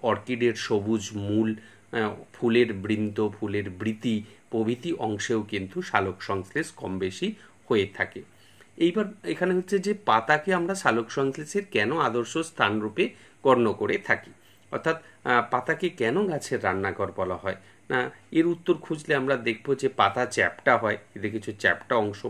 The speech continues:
পত্রফলক অংশ, প্রসারিত পত্রফলক, তার পৃষ্ঠতলের সাহায্যে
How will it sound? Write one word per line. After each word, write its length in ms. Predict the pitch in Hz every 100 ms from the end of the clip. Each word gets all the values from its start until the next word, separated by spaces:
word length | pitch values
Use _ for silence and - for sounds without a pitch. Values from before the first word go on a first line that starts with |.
| -
পত্রফলক 640 | 98 - 104 104 104 98
অংশ, 280 | 95 95 131 139 - - -
প্রসারিত 640 | 120 127 - 156 147 147 131
পত্রফলক, 640 | 107 104 120 113 113 131 - - - -
তার 120 | - - -
পৃষ্ঠতলের 640 | 131 - 160 143 135 131
সাহায্যে 500 | - 127 123 117 131